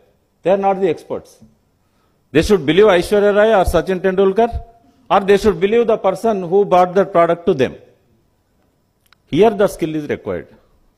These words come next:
because we can sell any product, Even poison also by showing the face of some actor, actress. People love to take it because their, uh, favor-, f-, favorite actor introduced that.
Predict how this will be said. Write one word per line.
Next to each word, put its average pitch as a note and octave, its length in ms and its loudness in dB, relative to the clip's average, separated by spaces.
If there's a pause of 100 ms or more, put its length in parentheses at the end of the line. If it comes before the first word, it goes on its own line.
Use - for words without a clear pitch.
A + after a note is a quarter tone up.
because C#3+ 440 0 (800)
we D3 140 0
can A#3 180 0
sell A#3+ 200 0
any F#3 280 0
product, F3+ 500 -2 (540)
Even F#3 280 0
poison G#3+ 420 2
also F#3 580 0
by C#3+ 140 0
showing F3+ 360 0
the E3+ 120 0
face D#3 260 -2
of D#3+ 180 -4 (240)
some C3+ 240 -4
actor, C3 340 -2 (320)
actress. B2 520 -4 (600)
People G3 260 2
love F#3 360 2
to G3 360 2
take E3 180 0
it B2 180 -8
because F#3 360 0 (480)
their, D#3 380 2
uh, C3+ 60 2
favor-, F3+ 440 2
f-, C#3+ 260 -8
favorite F#3+ 360 2
actor F3 480 0 (280)
introduced E3+ 600 0
that. C#3 260 -2